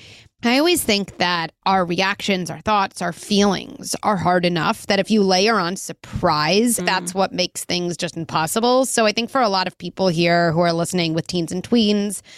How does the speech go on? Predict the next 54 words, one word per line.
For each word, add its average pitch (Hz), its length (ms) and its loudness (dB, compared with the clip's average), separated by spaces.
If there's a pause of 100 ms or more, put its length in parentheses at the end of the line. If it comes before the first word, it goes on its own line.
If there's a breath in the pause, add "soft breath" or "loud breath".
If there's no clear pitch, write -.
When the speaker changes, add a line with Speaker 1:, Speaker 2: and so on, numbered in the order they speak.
(680 loud breath)
Speaker 1:
eh, 226 300 4
they're 226 180 2
gonna 220 260 2
really 208 540 2
find 180 280 -4
comfort 175 360 -2
in 180 120 -4
hearing 180 280 0
you 165 80 0
speak - 240 0
about 156 200 0
some 160 140 -2
of 160 60 -2
these 165 160 -2
dynamics. 165 580 0
And 196 140 0
this 202 180 0
is 202 140 -2
an 220 80 4
episode 208 380 2
to 208 80 2
listen 220 260 2
to 262 100 4
also 220 640 2
because 247 300 0
it's 269 120 -6
good 285 180 -2
to 330 60 -2
know 320 180 2
what's 320 200 0
coming 294 380 0
up 302 320 0
and 196 200 0
when 208 180 0
we 214 120 2
know 202 320 2
we 240 120 4
can 202 180 -2
empower 180 420 0
ourselves 196 400 0
with 185 100 -6
information, 196 760 0
with - 160 -12
preparation. 185 880 0 (480 loud breath)
And 196 480 2
this 214 280 0
is 208 140 0
gonna 208 160 0
be 190 220 2
an 180 100 2
episode 170 420 0
really 180 200 2
about 165 420 0
empowerment 165 560 -4